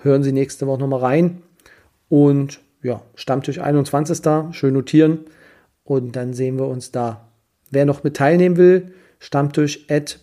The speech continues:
betreut punkt de, betreut mit R O Y, einfach anmelden, kurze E-Mail und dann füge ich Sie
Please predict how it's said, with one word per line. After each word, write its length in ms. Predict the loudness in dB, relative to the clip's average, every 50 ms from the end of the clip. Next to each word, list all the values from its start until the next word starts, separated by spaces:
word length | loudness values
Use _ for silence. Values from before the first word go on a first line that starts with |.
| _ _
betreut 520 | -8 -8 -4 0 2 2 4 2 0 -4
punkt 460 | -4 -2 -2 -2 -2 -4 -8 -8 -4 -2
de, 360 | -2 2 4 4 4 4 2
betreut 440 | -2 -6 -8 -6 -6 -6 -6 -8 -10
mit 120 | -12 -10
R 100 | -8 -8
O 100 | -6 -8
Y, 480 | -8 -8 -4 0 2 2 2 2 0 -4 -12 _ _ _ _ _ _
einfach 320 | -10 -10 -8 -8 -10 -12 -10
anmelden, 580 | -8 -8 -6 -4 -4 -4 -4 -4 -4 -8 -10 -14 _ _ _ _
kurze 280 | -10 -10 -8 -6 -8
E-Mail 440 | -8 -6 -6 -4 -4 -2 -2 -2 -4
und 260 | -6 -8 -10 -12 -12
dann 220 | -14 -12 -12 -14 -16
füge 400 | -18 -14 -12 -10 -8 -8 -8 -10
ich 100 | -10 -10
Sie 300 | -10 -8 -8 -8 -10